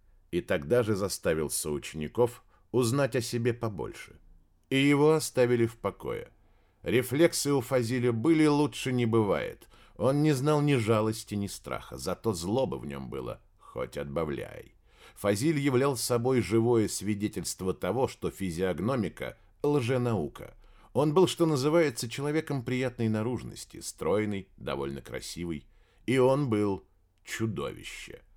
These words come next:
Любопытно, что разгадывали его либо самые проницательные, либо самые примитивные из тех, кто имел с ним дело.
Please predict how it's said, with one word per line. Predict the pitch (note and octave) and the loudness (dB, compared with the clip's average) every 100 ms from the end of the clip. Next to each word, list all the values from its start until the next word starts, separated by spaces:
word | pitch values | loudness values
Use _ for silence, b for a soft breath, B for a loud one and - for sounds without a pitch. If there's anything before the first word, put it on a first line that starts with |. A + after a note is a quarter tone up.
| - - - _ _ | -20 -20 -20 _ _
Любопытно, | F2 A#2+ B2 A#2+ G3 - D3+ | 0 2 2 0 -4 -2 -4
что | A#2+ - C3 | -4 -4 -4
разгадывали | C3 A#2 C3+ D3+ C3+ C3 B2+ | -2 -2 2 2 2 0 0
его | A#2+ A#2+ B2 A2+ B B - | 2 4 4 4 B B -6
либо | G2 A2+ G#2+ | 0 2 2
самые | - G#2+ G2 G2+ | 0 0 -2 -4
проницательные, | - G2 A2 - D3+ - A#2+ A#2 A#2 G#2 b b - | -4 -4 -4 -2 -4 -4 -2 0 0 0 b b -4
либо | B2+ E3 E3+ | 2 4 4
самые | - E3 E3 D#3+ | 4 4 4 2
примитивные | D3 E3 E3+ - F3+ A#2+ D2+ C#2 | 2 4 4 2 -2 0 -2 -6
из | C#2 E2+ D#2+ - | -6 -8 -8 -2
тех, | A2+ A2+ | 0 0
кто | - G#2 G2+ | -2 -2 0
имел | G2 F#2 | 0 -2
с | - | -4
ним | F#2+ F2+ | -4 -4
дело. | D2 C2+ - | -4 -6 -10